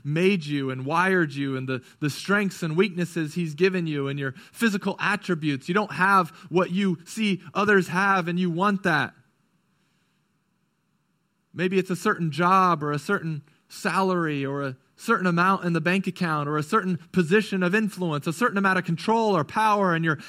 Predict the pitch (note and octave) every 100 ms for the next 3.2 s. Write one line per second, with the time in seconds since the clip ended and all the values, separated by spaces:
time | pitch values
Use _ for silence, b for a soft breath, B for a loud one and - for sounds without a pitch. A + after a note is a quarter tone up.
0 | D3+ A3 B3+ G#3+ F#3 F3 E3+ A#3 B3 A#3
1 | G3+ F#3+ E3+ E3 E3+ E3 A3+ G3 - A3
2 | C4 G#3+ D3 B G3 F#3 F#3+ F3+ D#3+ F3+
3 | E3